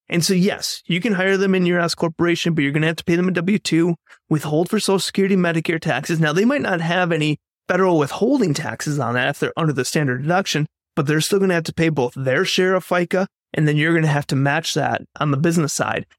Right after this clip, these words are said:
And so one workaround that we do with this, and we talked about this idea of a family management company with an S corporation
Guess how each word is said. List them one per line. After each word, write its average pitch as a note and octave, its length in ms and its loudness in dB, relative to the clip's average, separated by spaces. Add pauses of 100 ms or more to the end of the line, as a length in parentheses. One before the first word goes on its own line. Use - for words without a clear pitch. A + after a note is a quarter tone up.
(180)
And E3+ 180 0
so E3+ 160 2
one D#3+ 420 2
workaround D3 460 0
that B2+ 80 0
we B2+ 120 0
do C3 180 -2
with B2 140 -6
this, - 180 -4
and D3 80 0
we C3+ 60 0
talked G3+ 280 -2
about A3+ 120 0
this - 180 -2
idea D#3+ 240 2
of D3 40 0
a C#3+ 60 -2
family D3+ 400 0
management C3+ 540 0
company D3 320 -4
with A#2+ 120 -4
an - 120 -4
S E3 200 -2
corporation E3+ 540 0